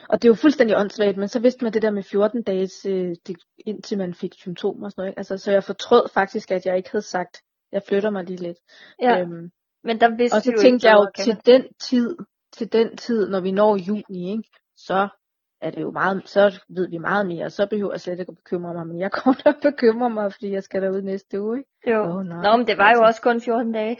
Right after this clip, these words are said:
Speaker 2: til at starte med. Altså,
Speaker 1: <laughs>
Speaker 2: fjorten dage mere,
Speaker 1: Ja.
Speaker 2: ikke?
Speaker 1: Jo.
Speaker 2: Altså, det er
Speaker 1: Ja.
Speaker 2: meget mærkeligt. Jeg, jeg tænker selv på alle de ting, jeg gjorde, altså vitterligt lige op til hele lukningen. Øhm,
Speaker 1: Ja.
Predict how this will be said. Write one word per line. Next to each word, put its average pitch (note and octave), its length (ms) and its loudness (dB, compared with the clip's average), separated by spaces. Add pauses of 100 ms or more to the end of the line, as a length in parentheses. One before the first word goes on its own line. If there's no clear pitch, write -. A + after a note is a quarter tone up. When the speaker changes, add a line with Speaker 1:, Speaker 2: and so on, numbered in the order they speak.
Speaker 2:
til - 60 -4
at A#3+ 180 -6
starte - 280 6
med. B3+ 160 -4 (520)
Altså, - 340 6 (300)
Speaker 1:
<laughs> - 420 -2
Speaker 2:
fjorten A#3 200 0
dage A3 160 -2
mere, A3+ 180 2
Speaker 1:
Ja. B3+ 60 2
Speaker 2:
ikke? D4 120 -2 (640)
Speaker 1:
Jo. G#3+ 80 -2
Speaker 2:
Altså, A3+ 240 -2 (140)
det A#3+ 100 2
er A#3+ 100 8
Speaker 1:
Ja. C4 60 6
Speaker 2:
meget B3+ 200 8
mærkeligt. A#3 360 2
Jeg, B3 120 2 (100)
jeg B3 160 4
tænker B3+ 260 -2
selv A#3 280 -2
på B3 80 -4
alle A3 160 0
de A#3 160 -6
ting, A#3 180 -4
jeg G#3+ 100 -8
gjorde, A#3 300 0
altså A3+ 240 -6
vitterligt A#3 420 -2
lige B3 260 0
op A3 80 -2 (100)
til A3 320 -4
hele A#3 280 -4
lukningen. A3 500 -10 (560)
Øhm, G#3+ 480 -6
Speaker 1:
Ja. G#3 100 -4